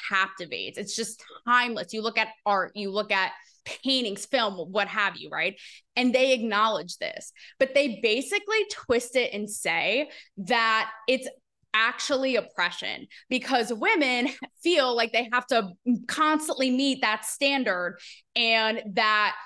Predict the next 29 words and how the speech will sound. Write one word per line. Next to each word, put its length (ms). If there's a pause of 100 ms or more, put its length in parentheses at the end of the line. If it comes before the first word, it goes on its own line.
(140)
you 160
know, 240
even 260
as 220
they're 260
older, 680
you 160
know, 160
he 220
argues 680
that 440
the, 220
if, 340
if 240
they're 160
insecure 380
about 240
wrinkles 500
or 60
don't 220
look 180
a 20
certain 380
way 280
or 120
this 240
or 100
that, 260
like, 180